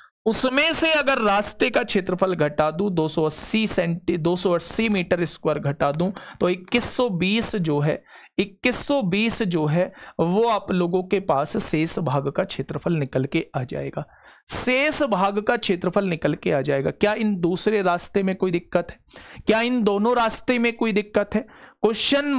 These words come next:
most, अ, मतलब rarely यहां से पूछा जाएगा, बहुत कम यहां से पूछा जाएगा इन दोनों से। क्वेश्चन जो पूछा जाता है हमेशा तीसरे टाइप के रास्ते से पूछा जा सकता है, क्वेश्चन जो पूछा जाता है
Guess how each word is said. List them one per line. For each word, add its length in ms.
most, 320
अ, 280
मतलब 440
rarely 480
यहां 240
से 160
पूछा 320
जाएगा, 340
बहुत 460
कम 200
यहां 240
से 160
पूछा 300
जाएगा 280
इन 140
दोनों 240
से। 200
क्वेश्चन 480
जो 140
पूछा 360
जाता 340
है 300
हमेशा 480
तीसरे 720
टाइप 400
के 100
रास्ते 440
से 120
पूछा 340
जा 140
सकता 340
है, 180
क्वेश्चन 500
जो 120
पूछा 340
जाता 360
है 340